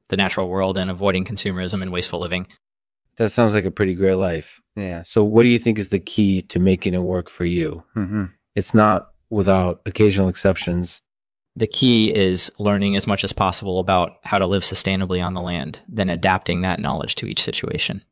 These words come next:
Speaker 1: It's also important to be patient. It's also important to be patient.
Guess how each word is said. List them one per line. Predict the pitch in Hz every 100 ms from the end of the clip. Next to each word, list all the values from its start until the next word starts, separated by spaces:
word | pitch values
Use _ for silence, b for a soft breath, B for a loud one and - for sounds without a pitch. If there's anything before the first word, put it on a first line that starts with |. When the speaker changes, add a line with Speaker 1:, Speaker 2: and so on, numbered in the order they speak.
| _ -
Speaker 1:
It's | 113
also | 110 113
important | 101 113 -
to | 92
be | 92
patient. | 107 101 - - _ _
It's | -
also | 117 -
important | 110 - 104
to | 98
be | 101
patient. | - 107 - -